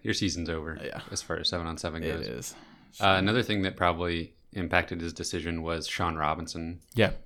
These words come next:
Speaker 1: uh,
Speaker 2: definitely.
Speaker 1: joining the team.
Speaker 2: Yeah. I, I, I mean, totally understand at this point. I mean, it just, the playing time is not gonna be there for him here.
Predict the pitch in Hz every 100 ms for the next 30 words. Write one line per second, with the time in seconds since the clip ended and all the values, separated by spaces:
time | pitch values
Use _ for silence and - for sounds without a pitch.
0 | - 82 78 85 - - - 104 90 82
1 | 82 82 85 85 85 - - - - -
2 | - - - - - _ _ 139 - 139
3 | 131 - _ _ 127 123 117 113 110 123
4 | - 127 127 113 - 107 107 107 107 -
5 | 110 107 - 107 107 104 101 104 104 107
6 | - 117 - 113 110 113 104 104 107 101
7 | 104 101 101 101 101 - - - 101 101
8 | 104 104 101 110 104 107